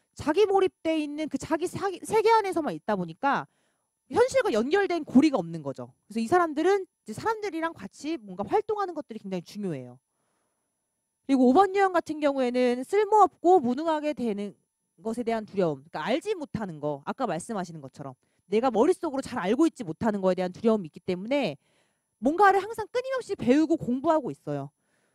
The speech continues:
저 예전에 그 뭐냐, 그 저희 복지관에서 있었던 시설 관리하시는 분이 오 번 유형이었는데 오 번 유형 그 기사님이 자격증이 몇 개가 있었는지도 모르겠어요.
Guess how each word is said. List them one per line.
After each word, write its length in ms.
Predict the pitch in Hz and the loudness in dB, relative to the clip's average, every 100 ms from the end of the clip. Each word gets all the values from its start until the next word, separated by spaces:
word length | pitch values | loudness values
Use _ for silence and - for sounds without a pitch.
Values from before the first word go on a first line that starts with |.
| _ _ | _ _
저 180 | - 254 | 2 4
예전에 600 | 240 359 330 311 311 311 _ _ | 4 2 2 2 2 0 _ _
그 260 | - 254 247 | -8 -4 -4
뭐냐, 420 | 190 185 180 147 151 _ _ _ _ | -4 -6 -6 -8 -16 _ _ _ _
그 400 | - 226 220 214 208 | -2 4 6 4 6
저희 200 | 277 330 | 6 6
복지관에서 880 | 240 - 320 277 247 254 320 277 160 | 2 -4 0 0 0 4 6 6 4
있었던 460 | 185 247 - 214 | -2 -6 -4 -8
시설 300 | 202 - 480 | -8 -2 0
관리하시는 560 | 415 320 262 214 220 202 | 2 0 0 -2 -4 -6
분이 160 | 175 175 | -4 0
오 140 | 196 | 4
번 220 | 277 247 | 4 2
유형이었는데 840 | 202 175 160 151 185 254 202 131 - _ _ _ - | -2 -4 -6 -10 -6 -4 -4 -8 -16 _ _ _ -2
오 80 | 247 | 2
번 240 | 330 359 | 2 2
유형 500 | 339 302 294 285 269 - _ _ | -2 0 0 0 -6 -20 _ _
그 220 | - 220 - | -6 -6 -6
기사님이 840 | - 269 233 208 226 247 160 127 _ _ _ _ _ _ _ | -8 -8 -6 -8 -8 -6 -8 -10 _ _ _ _ _ _ _
자격증이 840 | - 277 339 - 262 285 294 156 147 | -6 -2 -2 -4 -14 -10 -10 -10 -4
몇 140 | 214 | -4
개가 160 | - 320 | -2 -8
있었는지도 340 | 254 214 180 | -8 -14 -16
모르겠어요. 500 | 147 151 170 - 165 | -12 -10 -10 -12 -16